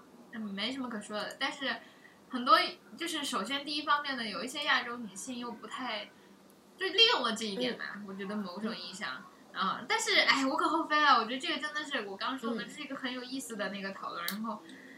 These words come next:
Speaker 1: 没有办法，你去指责某个个体是没有意义的。
Speaker 2: 嗯。
Speaker 1: 我觉得这个社会的之前的，就是，就是那个基础在这里。
Speaker 2: 嗯哼。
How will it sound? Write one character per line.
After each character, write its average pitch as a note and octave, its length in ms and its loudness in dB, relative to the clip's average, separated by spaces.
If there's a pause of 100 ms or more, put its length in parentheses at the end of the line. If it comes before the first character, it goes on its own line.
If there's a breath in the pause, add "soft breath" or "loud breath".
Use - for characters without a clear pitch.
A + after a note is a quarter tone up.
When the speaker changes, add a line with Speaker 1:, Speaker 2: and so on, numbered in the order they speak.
(840 loud breath)
Speaker 1:
没 C4+ 100 -2
有 E4+ 160 6
办 D#4 180 8
法， C4 120 6
你 C4 100 -4
去 E4 100 -4
指 A3+ 160 -8
责 G#3+ 140 -2
某 A#3 180 -2
个 G3+ 140 -4
个 D4 180 2
体 E3+ 220 -8
是 G#3 80 -10
没 G#3 100 -8
有 G#3+ 160 -6
意 G3 240 -8
义 A#3 80 -10
的。 B3 80 -8
Speaker 2:
嗯。 G#3 160 -8
Speaker 1:
我 G3 60 -12
觉 G3+ 160 -8
得 G#3+ 380 -4
这 A#3+ 200 -10
个 G3+ 300 -8
社 C4+ 220 -6
会 A#3+ 180 -2
的 G3 140 -4
之 A#3+ 140 -12
前 A3+ 220 -8
的， A3 80 -6 (720)
就 A#3+ 100 -10
是， A#3+ 160 -6 (460)
就 C4 100 -8
是 A#3+ 180 -8
那 G#3+ 140 -4
个 G3 320 -6 (520)
基 D#4+ 180 0
础 G#3+ 220 -4
在 D3+ 160 -2
这 - 120 -10
里。 B3+ 60 -4
Speaker 2:
嗯 A#3+ 140 2
哼。 A#3 300 0